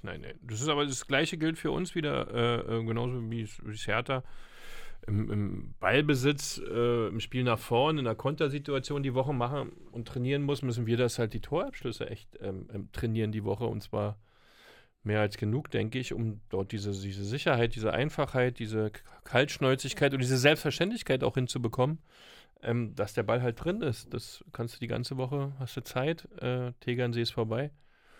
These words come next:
und demzufolge kannst du eigentlich, du hast ja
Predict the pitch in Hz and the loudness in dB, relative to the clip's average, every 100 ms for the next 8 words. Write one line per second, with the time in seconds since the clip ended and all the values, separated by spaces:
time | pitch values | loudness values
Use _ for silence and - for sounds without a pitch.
0 | - _ - - 110 110 101 101 95 98 | -20 _ -20 -8 -4 -2 -4 -6 -8 -8
1 | 98 104 101 101 101 - 104 104 - - | -6 -4 -4 -6 -8 -8 -8 -10 -14 -20
2 | _ _ _ - 107 117 - - _ _ | _ _ _ -8 -6 -6 -8 -16 _ _
3 | _ - _ _ _ _ _ _ _ _ | _ -20 _ _ _ _ _ _ _ _
4 | _ _ - - - 113 - 127 | _ _ -20 -16 -8 -6 0 2